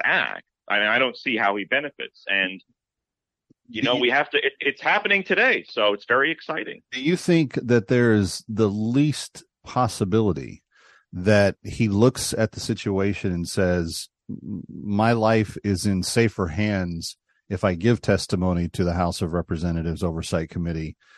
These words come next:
Speaker 2: than it is in trusting the Justice Department"?
Speaker 1: I, I cannot speak to what is going through his head, but I just, I hope that he has a lot of protection around him and he's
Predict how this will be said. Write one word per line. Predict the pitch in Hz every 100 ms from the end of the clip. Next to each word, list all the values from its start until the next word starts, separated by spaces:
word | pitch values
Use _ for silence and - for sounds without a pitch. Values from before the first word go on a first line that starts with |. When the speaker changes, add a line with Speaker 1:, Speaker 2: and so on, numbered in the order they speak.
| _ 95
Speaker 2:
than | 104
it | 98 95
is | 95 85
in | 90
trusting | 80 101 85 98 82
the | 71
Justice | 67 - - -
Department"? | - 60 57 - _ _ _ _ _ _ _ _ _ _ _ _ _ -
Speaker 1:
I, | 165 - -
I | 160
cannot | 190 185 175 160 -
speak | - 156 147 -
to | 123
what | 120 117
is | 98
going | 110 107 101 -
through | 98
his | 98 -
head, | 85 -
but | 80
I | 101
just, | 117 143 -
I | 120 -
hope | 175 175 - _ _
that | 117
he | 131 117
has | 113 113
a |
lot | 110 113 131
of | 131
protection | - 117 110 - - 57 - _ _ -
around | 87 90 78 71
him | - - _ _ _
and | -
he's | 104 -